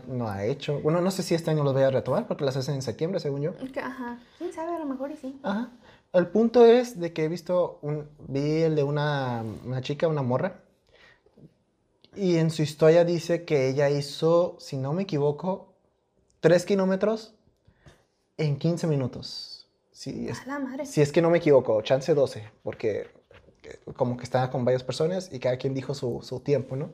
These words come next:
Speaker 2: Ajá.
Speaker 1: Y me acuerdo de alguien que sí hizo tres de, tres de doce. Bueno, tres kilómetros en doce minutos.
Speaker 2: Sí.
Speaker 1: Y creo que sí hubo otra que dijo tres en quince minutos. Algo así, yo dije,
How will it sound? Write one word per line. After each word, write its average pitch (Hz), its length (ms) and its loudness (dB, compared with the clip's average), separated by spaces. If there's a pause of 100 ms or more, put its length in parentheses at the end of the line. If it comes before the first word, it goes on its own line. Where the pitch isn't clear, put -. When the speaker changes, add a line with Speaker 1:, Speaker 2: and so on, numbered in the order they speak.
(100)
Speaker 2:
Ajá. 254 260 -6 (140)
Speaker 1:
Y 135 60 -6
me 127 80 0
acuerdo 143 240 4
de 143 140 6
alguien 143 220 2
que 151 100 -2
sí 139 180 -4
hizo 117 460 -4
tres 104 240 -2
de, 104 140 -4 (320)
tres 131 220 0
de 117 80 4
doce. 147 260 0 (360)
Bueno, 151 160 2
tres 127 140 -2
kilómetros 175 420 2
en 113 80 -4
doce 104 140 -8
minutos. 131 400 -8
Speaker 2:
Sí. 240 140 -14 (480)
Speaker 1:
Y 127 80 -6
creo 156 140 0
que 185 80 -2
sí 175 140 0
hubo 160 140 4
otra 160 200 -2
que 147 100 -4
dijo 135 220 -6
tres 139 300 -2
en 127 100 -2
quince 123 200 -6
minutos. 131 140 -2
Algo 202 140 6
así, 143 240 -2
yo 143 120 4
dije, 156 360 2